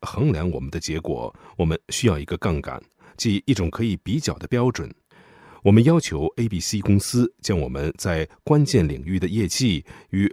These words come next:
全球一批该业绩公司设定的标准进行对比。这些公司来自不同行业，具有不同背景，但是他们都共同有强劲的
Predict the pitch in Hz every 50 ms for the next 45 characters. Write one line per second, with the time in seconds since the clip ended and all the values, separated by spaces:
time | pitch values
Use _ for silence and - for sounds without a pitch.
0 | - _ - - - 104 117 143 - - 82 87 - - 107 90 - - 104 104
1 | - - _ - _ _ - 135 135 139 135 127 104 - - 90 - - 120 117
2 | - - - 143 147 151 - _ - - - 123 98 - 87 76 - - - 120
3 | 123 127 120 - - 71 - - _ _ _ - - 101 80 - - 80 - 107
4 | 90 - - 67 62 - _ _ _ _ _ _ _ _ _ _ _ _ _ -
5 | 160 127 - 139 - - 147 143 - - 156 156 - - - 98 78 78 73 -
6 | - 90 78 69 - _ _ _ - 110 - - 104 113 - - - 67 78 90
7 | 101 101 82 - - _ _ _ _ - - 110 82 73 64 64 67 - 113 -
8 | - 95 95 135 107 71 - - - - - _ _ _ _ _ _ - 131 117
9 | - - 120 117 110 104 - - - _ - 139 131 117 117 127 131 120 - -
10 | 151 107 - - 85 87 120 - - 85 76 62 65 - _ _ - - - 90
11 | 80 104 110 127 110 78 - -